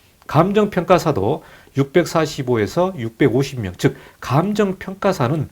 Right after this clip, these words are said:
다섯 명만 늘었죠. 다섯 명. 그 소득 신고한 게 다섯 명 늘었으니까 어떻게 보면은 개인 사업자로 비교하면은 이 개인 사업자별 시장 상황을 우리가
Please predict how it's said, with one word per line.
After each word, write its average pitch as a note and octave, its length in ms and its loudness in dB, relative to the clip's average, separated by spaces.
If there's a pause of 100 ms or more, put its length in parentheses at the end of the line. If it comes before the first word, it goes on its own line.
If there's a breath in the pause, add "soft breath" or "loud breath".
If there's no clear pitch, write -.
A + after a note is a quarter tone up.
(280 loud breath)
다섯 D#3+ 340 2
명만 F#3+ 440 2
늘었죠. A2 400 0 (420)
다섯 B2 240 -2
명. G#2 220 -6 (320 soft breath)
그 B2+ 140 -2
소득 - 300 2
신고한 G3+ 340 0
게 F#3 60 0
다섯 A#2+ 200 0
명 F#3+ 120 0
늘었으니까 B2 840 -2 (400 loud breath)
어떻게 E3 340 4
보면은 A#2 360 0
개인 C#3+ 260 2
사업자로 D3+ 420 0
비교하면은 B2 880 -2 (420 soft breath)
이 A2+ 160 -4
개인 C3+ 280 4
사업자별 D3 640 0
시장 G#3 480 -2
상황을 F#3 800 0
우리가 A#2+ 540 0